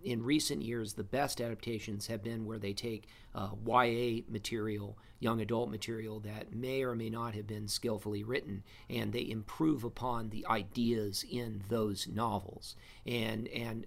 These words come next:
I have seen that. Other than that, taking, uh, this, of course, Jack Reacher's no classic literature, but if they take classic literature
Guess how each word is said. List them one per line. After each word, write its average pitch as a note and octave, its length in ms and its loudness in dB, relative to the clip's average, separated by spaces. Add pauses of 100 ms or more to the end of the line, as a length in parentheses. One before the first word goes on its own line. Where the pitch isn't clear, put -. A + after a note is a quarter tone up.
I B2+ 140 4
have B2 120 -2
seen C3 260 0
that. A#2 240 -4 (180)
Other F#3 220 8
than C#3 180 2
that, B2+ 320 2 (300)
taking, C#3 500 2
uh, A2+ 120 -4
this, A#2+ 200 0
of - 60 -12
course, B2+ 220 2
Jack A2+ 300 4
Reacher's A2 340 2
no G#2 100 2
classic A#2 500 2
literature, G#2 360 0
but A2 160 -2
if G#2 100 -2
they B2+ 100 4
take C#3+ 220 0
classic C3 520 0
literature A#2 460 0